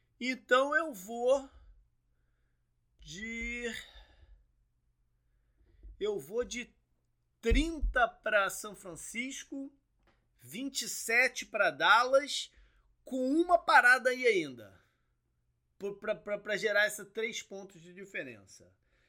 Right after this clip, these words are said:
Dallas tá vivendo um momento de instabilidade de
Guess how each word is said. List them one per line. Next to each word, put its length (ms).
Dallas 460
tá 100
vivendo 380
um 80
momento 640
de 220
instabilidade 1200
de 420